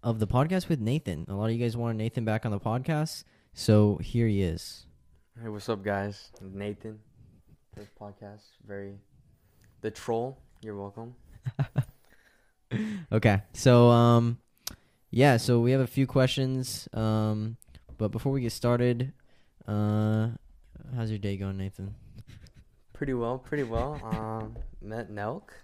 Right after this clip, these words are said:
Speaker 1: We
Speaker 2: Nelk.
Speaker 1: met, we met
Speaker 2: That
Speaker 1: Nelk
Speaker 2: was,
Speaker 1: today.
Speaker 2: that was pretty epic. That was
Speaker 1: Met
Speaker 2: pretty
Speaker 1: Nelk
Speaker 2: epic.
Speaker 1: today. Um, this is your first time in the new studio with the new table and the new podcast
Speaker 2: Yeah,
Speaker 1: setup.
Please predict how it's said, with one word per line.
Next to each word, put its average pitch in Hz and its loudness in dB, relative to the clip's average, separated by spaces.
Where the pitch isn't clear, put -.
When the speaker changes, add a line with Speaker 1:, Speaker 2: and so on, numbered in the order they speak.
Speaker 1:
We 123 -4
Speaker 2:
Nelk. 139 2
Speaker 1:
met, 151 2
we 143 2
met 160 2
Speaker 2:
That 151 4
Speaker 1:
Nelk 143 6
Speaker 2:
was, 147 6
Speaker 1:
today. 190 2
Speaker 2:
that 135 6
was 139 2
pretty 151 -4
epic. 135 -6
That - -8
was 117 -2
Speaker 1:
Met 131 0
Speaker 2:
pretty 131 -2
Speaker 1:
Nelk 135 2
Speaker 2:
epic. 139 -6
Speaker 1:
today. 143 -2
Um, 110 -4
this 117 -6
is 135 -4
your 127 -2
first 131 -2
time 123 -2
in 123 -4
the 120 -4
new 113 -4
studio 107 0
with 95 -10
the 90 -16
new 107 -8
table 110 -6
and 98 -6
the 95 -8
new 98 -6
podcast 98 -8
Speaker 2:
Yeah, 98 -8
Speaker 1:
setup. 90 -8